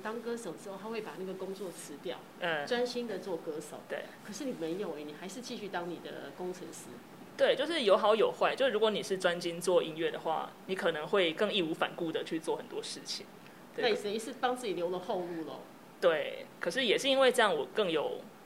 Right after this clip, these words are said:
Speaker 2: 本钱，还有去，就是我会觉得做某些事，我可以很安心放手去做。
Speaker 1: 因为当你知道你有一份工作，
Speaker 2: 对。
Speaker 1: 你不是只有歌手这份工作的时候，你高兴怎么做就怎么做。
Speaker 2: 对，所以就是其实蛮两，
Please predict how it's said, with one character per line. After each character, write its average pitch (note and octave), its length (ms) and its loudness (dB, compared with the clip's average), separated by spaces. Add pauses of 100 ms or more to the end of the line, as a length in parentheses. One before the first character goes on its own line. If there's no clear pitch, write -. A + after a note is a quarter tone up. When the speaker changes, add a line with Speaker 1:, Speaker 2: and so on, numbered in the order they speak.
Speaker 2:
本 E3 160 8
钱， D3+ 240 -4
还 D#3 120 0
有 D#3+ 160 4
去， E3+ 380 -2
就 G3 120 2
是 G3 80 6
我 E3 100 4
会 G3+ 120 4
觉 D3+ 160 4
得 D3 240 -2 (220)
做 A#3 140 10
某 E3+ 140 4
些 F3+ 160 2
事， F#3 140 2
我 D3 80 2
可 - 120 -2
以 D#3 220 0
很 - 180 -4
安 G3 220 6
心 F#3 200 -2
放 F3+ 160 4
手 - 180 -6
去 - 200 -10
做。 - 140 -6 (400)
Speaker 1:
因 A#3 80 -2
为 A#3+ 80 2
当 A#3+ 160 0
你 G#3+ 80 0
知 - 80 -6
道 A3 100 0
你 F#3 120 -4
有 F3 80 -6
一 E3+ 100 -8
份 F3 240 -8
工 E3 180 -4
作， E3 140 -6
Speaker 2:
对。 D#3 40 -4
Speaker 1:
你 D#3 60 -6
不 G3 100 -4
是 F#3+ 60 -4
只 G3 80 -6
有 F3+ 60 2
歌 F#3+ 180 0
手 F3+ 220 -8
这 F#3+ 80 -6
份 F3 180 -8
工 D#3 180 -8
作 E3 140 -6
的 C#3+ 60 -10
时 - 80 -12
候， D#3+ 80 -6
你 D#3+ 160 -10
高 A3 180 0
兴 A3+ 240 -4
怎 D#3+ 100 -6
么 D3+ 100 -6
做 F#3 160 -6
就 D#3+ 180 -6
怎 - 160 -10
么 C#3+ 160 -12
做。 G3 100 10
Speaker 2:
对， D#3 140 10
所 F#3+ 120 6
以 F#3+ 60 8
就 F#3+ 120 6
是 G3 60 10
其 E3 140 0
实 D#3 80 -8
蛮 C#3 180 -4
两， D#3 140 0